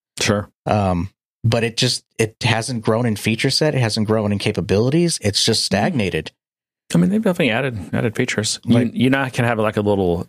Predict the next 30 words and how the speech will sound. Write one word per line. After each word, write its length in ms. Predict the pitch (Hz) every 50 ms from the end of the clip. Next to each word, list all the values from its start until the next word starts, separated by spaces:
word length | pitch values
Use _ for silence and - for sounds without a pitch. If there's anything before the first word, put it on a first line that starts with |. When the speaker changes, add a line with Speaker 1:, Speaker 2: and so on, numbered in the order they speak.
| _
Speaker 1:
a 60 | -
little, 320 | 101 101 101 92 82 78 80
uh, 380 | 80 78 78 76 76 78 80 - -
web 220 | 101 101 110 107
page 240 | - 95 90 82 -
for 100 | - 87
each 140 | 85 - -
channel. 420 | - 98 87 87 82 80 71 - - _ _ _ -
You 100 | - 90
know, 80 | 82
you 100 | 80 85
can 180 | - 80 76 76 - _ -
put 80 | - 123
Speaker 2:
Oh, 40 | 139
Speaker 1:
stuff 200 | 139 85 - -
in, 140 | 82 78 85
little 160 | 90 85 85
Speaker 2:
wow. 60 | 107
Speaker 1:
wiki, 220 | - 110 110 107 107 104 -
little 160 | 110 110 95
wiki. 380 | 90 107 107 - 87 85 - -
Speaker 2:
Little 240 | - 113 113 110 104
wiki, 300 | 104 127 - - 85 80
wow. 280 | 85 87 98 113 127 120 110 - -
Huh. 140 | 135 117 107
Speaker 1:
Did 220 | 113 127 131 127
you 40 | 131
see, 360 | - - 135 123 120 110 98
so 180 | - - 117 104
Jody 460 | 101 98 107 107 104 104 98 95